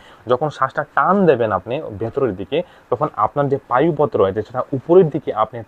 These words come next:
টেনে তুলে ধরবেন এবং চোখটা বদ্ধ করে আপনি রাখবেন এবং এই শ্বাসটাকে একটু সময় ধরে অপোজিট যে, এ, নাকের ছিদ্র রয়েছে সেই দিকে আপনি শ্বাসটাকে ছাড়বেন। এইভাবে আপনি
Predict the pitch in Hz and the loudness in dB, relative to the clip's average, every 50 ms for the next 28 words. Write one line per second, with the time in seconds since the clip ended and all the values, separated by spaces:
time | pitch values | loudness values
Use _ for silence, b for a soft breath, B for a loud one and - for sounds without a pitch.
0 | - - 113 117 120 127 123 - - 107 101 104 98 90 - 95 87 85 - 117 | -6 -6 -4 -4 -4 -6 -8 -8 -8 -6 -4 -4 -4 -4 -6 -8 -8 -6 -4 -4
1 | 170 190 B B B B B B B 113 113 127 170 180 143 - b b b _ | -4 -4 B B B B B B B -2 0 2 2 2 2 0 b b b _
2 | - 151 139 - 156 143 110 101 110 120 117 - - 151 135 135 127 113 98 - | -6 -4 0 2 2 2 4 4 4 4 2 0 0 2 2 4 2 2 0 -2
3 | - 104 95 92 90 - - 147 180 180 - 113 123 135 - - 135 143 - - | -6 -6 -8 -8 -8 -8 -6 -6 -6 -6 -6 -6 -6 -6 -4 -4 -4 -4 -4 -6
4 | - 104 - - 143 131 120 - - 123 110 120 113 107 104 110 131 151 143 143 | -8 -8 -6 -6 -6 -6 -6 -6 -8 -12 -10 -8 -8 -8 -6 -4 0 0 0 0
5 | 143 - B B B B B B - 127 127 - 196 190 175 220 190 151 139 135 | -2 -6 B B B B B B 2 2 4 4 4 4 4 4 4 2 2 2
6 | 131 123 - - - 113 113 110 107 107 - 104 107 110 110 113 117 110 - 117 | 2 2 0 -2 -4 -4 -2 -2 -2 -4 -6 -8 -10 -6 -2 -2 -2 -2 0 -4
7 | 110 - - 107 104 107 104 101 95 92 95 95 - 135 131 - - - 131 156 | -4 -2 -4 -4 -2 -2 0 0 0 -2 -4 -4 -6 -8 -8 -6 -2 2 2 2
8 | 156 151 160 127 135 110 101 - 107 104 - - - 107 - - 92 95 87 - | 4 2 2 0 0 -2 -2 -2 -6 -8 -8 -10 -18 -16 -12 -10 -10 -10 -10 -10
9 | - 90 92 - - - 135 143 147 160 151 151 - - 147 139 | -12 -12 -12 -12 -8 -4 -4 -2 -2 -2 -2 -2 -2 -2 -6 -6